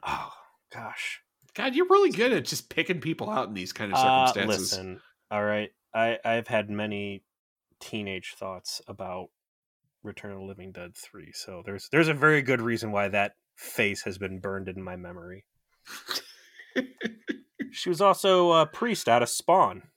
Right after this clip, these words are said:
Speaker 2: The live action one?
Speaker 1: Yeah.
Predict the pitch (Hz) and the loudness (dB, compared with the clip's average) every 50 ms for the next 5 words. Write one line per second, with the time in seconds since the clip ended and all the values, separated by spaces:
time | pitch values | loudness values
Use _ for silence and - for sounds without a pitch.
0 | _ _ _ - 120 117 113 107 104 104 101 101 - _ _ _ _ _ 131 123 | _ _ _ -4 -2 0 2 2 2 0 0 -4 -10 _ _ _ _ _ 2 2
1 | 117 110 110 117 120 - - 175 180 196 196 196 - - _ _ _ _ _ _ | 4 4 2 0 0 2 4 4 4 4 4 0 -6 -20 _ _ _ _ _ _
2 | 190 202 196 147 - | -10 -8 -8 -8 -10